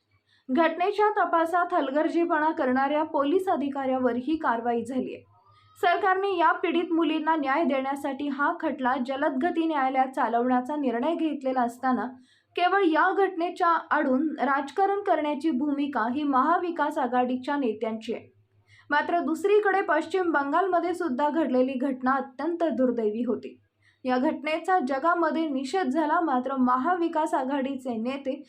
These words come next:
या घटनेचा निषेध करायला सुद्धा तयार नाहीत. याचाच अर्थ महाविकास आघाडीच्या नेत्यांना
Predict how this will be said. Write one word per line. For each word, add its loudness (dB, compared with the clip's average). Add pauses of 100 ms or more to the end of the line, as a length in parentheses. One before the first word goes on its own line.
(200)
या 2
घटनेचा 0
निषेध -4 (120)
करायला 2
सुद्धा -8
तयार -4
नाहीत. -14 (580)
याचाच 0
अर्थ 0
महाविकास 2
आघाडीच्या 0
नेत्यांना -2